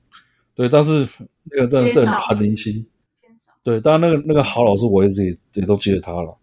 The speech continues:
Speaker 1: 对，只是说那种霸凌的老师啊，状况都蛮多的啦。
Speaker 2: 嗯。
Speaker 1: 对啊，所以才会有，你像我，你像我反抗，如果像现在来说，你反抗，然后一定，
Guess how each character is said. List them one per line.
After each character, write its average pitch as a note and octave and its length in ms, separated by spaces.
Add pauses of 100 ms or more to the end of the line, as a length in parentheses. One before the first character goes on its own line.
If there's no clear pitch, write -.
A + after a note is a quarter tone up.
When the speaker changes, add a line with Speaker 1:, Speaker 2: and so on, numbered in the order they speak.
(640)
Speaker 1:
对， A2 220
只 G2 140
是 A#2 100
说 A2+ 320 (240)
那 C#3+ 80
种 F#2+ 260
霸 A#2 200
凌 F#2 180
的 F#2+ 100 (840)
老 F#2+ 120
师 G#2+ 220
啊， G2+ 260 (920)
状 E3+ 180
况 D3+ 160
都 D#3 80
蛮 G#2 300
多 G2+ 240
的 F#2+ 140
啦。 D#2+ 140 (120)
Speaker 2:
嗯。 A3+ 280 (380)
Speaker 1:
对 G2 220
啊， F2+ 180 (640)
所 C#3 180
以 A#2+ 300
才 - 180
会 C#3 220
有， G2 340 (680)
你 B2+ 100
像 D#3 200
我， A#2 140
你 B2 100
像 F3 160
我 E3+ 40
反 C3+ 220
抗， B2 340 (140)
如 D#3 140
果 C3+ 100
像 D3 160
现 C#3+ 220
在 C3+ 160
来 A2+ 100
说， A#2 260 (360)
你 D#3+ 100
反 A2+ 240
抗， C#3 240
然 A#2+ 100
后 C#3 220 (280)
一 C#3 120
定， D3 200